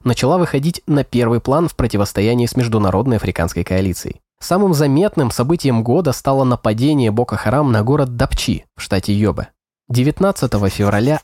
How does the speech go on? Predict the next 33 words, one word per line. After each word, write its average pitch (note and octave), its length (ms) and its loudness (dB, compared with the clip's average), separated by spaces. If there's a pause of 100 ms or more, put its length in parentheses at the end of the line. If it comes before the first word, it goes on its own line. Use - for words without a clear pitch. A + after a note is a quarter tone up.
армия C#3+ 380 2
убрала B2 380 2
блокпост A#2 580 -2
на A#2 140 2
въезде A2+ 380 0
в A2+ 100 -2
город G#2+ 320 0 (220)
и E3+ 80 0
покинула C#3 480 2
населенный G2 480 0
пункт. - 420 -8 (240)
Спустя F3 320 0
несколько F3+ 480 0
часов, - 580 -4
в - 60 -14
семнадцать D#3 500 0
тридцать, - 440 -4
туда G#2 260 0
зашли F#2+ 320 -2
террористы. A#2+ 800 -2
Позже F3+ 280 2
командование B2+ 600 0
будет C3+ 280 0
оправдываться, C3 600 0
что A#2+ 180 -2
вывод D3+ 340 0
войск C#3+ 400 0
был C#3+ 140 0
связан E3 360 0
с - 80 -6
отсутствием D#3 680 0
активности C3 600 0
боевиков, B2 680 0